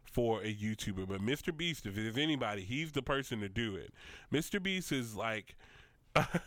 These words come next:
Mister Beast is such an anomaly on YouTube. He, he has grown his channel so much, and he has literally done everything that he's,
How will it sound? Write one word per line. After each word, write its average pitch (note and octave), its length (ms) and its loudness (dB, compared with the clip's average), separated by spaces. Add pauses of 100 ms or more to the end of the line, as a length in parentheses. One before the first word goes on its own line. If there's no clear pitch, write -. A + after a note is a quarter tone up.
(680)
Mister E3+ 260 4
Beast F3+ 280 0
is C#3 100 2
such D#3+ 300 4
an F3 80 0
anomaly C3+ 580 4
on B2+ 180 4
YouTube. C#3 420 0
He, C#3 240 0
he C#3 640 -2
has B2 200 -2 (420)
grown D3+ 540 4
his C3+ 280 0
channel G#2+ 440 0
so D3 640 0 (360)
much, A#2 480 4
and A2+ 140 -2
he B2 220 2
has G#2+ 240 -2
literally C#3 420 2
done G#2+ 420 0
everything D3 380 2
that A2+ 80 0
he's, A2+ 220 -2